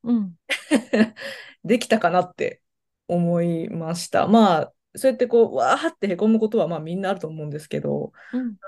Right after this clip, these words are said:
Speaker 2: か、へこみから前向きにスイッチする時間が
Speaker 1: うん。
Speaker 2: 短くできたんじゃないかなって思って、
Speaker 1: うん。
Speaker 2: だから、まあ、なんか、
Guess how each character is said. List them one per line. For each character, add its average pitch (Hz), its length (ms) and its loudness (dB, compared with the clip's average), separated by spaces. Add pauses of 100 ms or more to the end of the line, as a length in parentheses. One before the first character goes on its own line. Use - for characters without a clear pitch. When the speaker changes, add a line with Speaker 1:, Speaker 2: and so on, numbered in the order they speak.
(140)
Speaker 2:
か、 - 380 -4
へ - 300 -4
こ 277 160 6
み 285 160 0
か 233 140 4
ら 156 300 2
前 190 200 0
向 196 140 -4
き 185 120 -4
に 175 340 -4 (1080)
ス - 200 0
イ 233 40 4
ッ 214 80 -6
チ 180 120 -4
す 170 100 -6
る 151 220 -4
時 170 160 -6
間 226 380 4 (400)
が 214 320 2
Speaker 1:
う - 40 -12
ん。 - 40 -16 (180)
Speaker 2:
短 175 300 -2
く 165 120 -6
で 151 120 -4
き - 80 -16
た - 120 -4
ん 151 80 -4
じ 143 60 -4
ゃ 139 40 -4
な 143 100 -4
い 139 60 -6
か 143 100 -8
な 156 180 0
っ 175 120 -4
て 147 80 -6
思 143 180 -4
っ 139 60 -14 (100)
て、 143 380 -2 (200)
Speaker 1:
う 220 40 -8
ん。 202 560 -10
Speaker 2:
だ 185 100 -12
か 254 120 2
ら、 233 100 4
ま 254 160 4
あ、 214 40 4
な 220 120 2
ん 220 100 0
か、 156 300 2